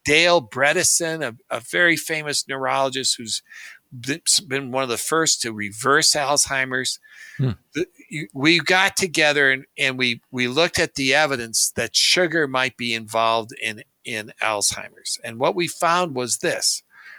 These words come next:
Speaker 1: We found first that sugar intake, as well as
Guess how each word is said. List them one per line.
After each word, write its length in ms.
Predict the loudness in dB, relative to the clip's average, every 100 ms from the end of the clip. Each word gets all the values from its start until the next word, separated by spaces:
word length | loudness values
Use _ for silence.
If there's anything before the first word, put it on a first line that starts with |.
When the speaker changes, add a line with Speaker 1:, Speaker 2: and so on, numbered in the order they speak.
| _
Speaker 1:
We 100 | -4
found 320 | 0 2 0 0
first 580 | 4 6 6 4 0 _ _ _ _ _ _ _ _ -2
that 180 | 0 2
sugar 420 | 4 4 4 2
intake, 680 | 2 -2 0 2 0 -4 -20 _ -20 _ -6
as 200 | -2 2
well 280 | 6 6
as 240 | 6 4